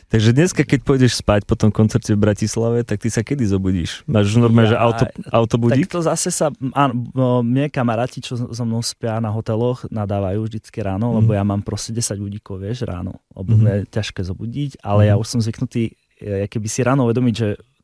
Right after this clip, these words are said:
Speaker 2: sú okolo mňa ľudia, ktorí chcú spať, tak ich rýchlo vypínam, vieš.
Speaker 1: Mhm.
Speaker 2: Ale nikdy ich nevypnem predom. Vždycky mi zvonia. A takže zvoní mi, no, aj o šiestej mi zvoní budík aj po koncertoch.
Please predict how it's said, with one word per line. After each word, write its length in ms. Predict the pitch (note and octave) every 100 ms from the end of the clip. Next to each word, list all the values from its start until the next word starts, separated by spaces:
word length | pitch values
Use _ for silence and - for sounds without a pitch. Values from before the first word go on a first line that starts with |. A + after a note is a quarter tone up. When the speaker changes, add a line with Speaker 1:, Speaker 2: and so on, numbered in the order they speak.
| _
Speaker 2:
sú 240 | - A2+
okolo 200 | - B2
mňa 140 | A#2+ A2+
ľudia, 240 | B2+ A#2+
ktorí 280 | - - A#2
chcú 140 | -
spať, 240 | - - A#2
tak 100 | A#2
ich 100 | A2
rýchlo 240 | C3+ - G#2
vypínam, 420 | A2 - A2 F#2+
vieš. 240 | G2+ B2
Speaker 1:
Mhm. 300 | - B2 B2
Speaker 2:
Ale 120 | - A2+
nikdy 180 | C#3+ A#2+
ich 100 | G#2
nevypnem 280 | G#2 - F2+
predom. 320 | G2+ G2 -
Vždycky 340 | C3+ A2 - -
mi 80 | F#2+
zvonia. 400 | G2+ G#2 F2+ -
A 120 | G#2+
takže 440 | - G#2+ A2 G#2+ -
zvoní 360 | A2 A#2 D3
mi, 80 | C3
no, 100 | B2+
aj 140 | C3+ F2+
o 80 |
šiestej 380 | F2+ - G#2 -
mi 80 | G2+
zvoní 240 | G2+ G2+
budík 280 | G2+ A2 A2+
aj 80 | -
po 100 | -
koncertoch. 560 | - F2+ G2+ - E2+